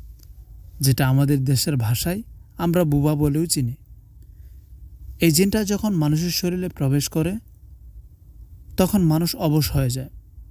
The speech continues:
যাকে বলে প্যারালাইসিস সিস্টেম। বা এমনও হতে পারে যে আপনার মনে হবে যে আপনি কোমায় চলে গেছেন,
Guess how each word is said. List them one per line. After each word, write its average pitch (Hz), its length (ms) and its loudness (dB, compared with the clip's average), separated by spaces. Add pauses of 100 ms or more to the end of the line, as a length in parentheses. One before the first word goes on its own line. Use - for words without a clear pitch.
(340)
যাকে 135 280 2
বলে 139 260 2
প্যারালাইসিস 135 720 0
সিস্টেম। 131 400 -4 (1300)
বা 180 100 4
এমনও 190 380 4
হতে 185 240 0
পারে 170 340 0
যে 185 140 -2
আপনার 170 280 0
মনে 151 260 4
হবে 147 200 0
যে 147 80 0
আপনি 156 200 0
কোমায় 156 340 2
চলে 131 260 -2
গেছেন, - 340 -4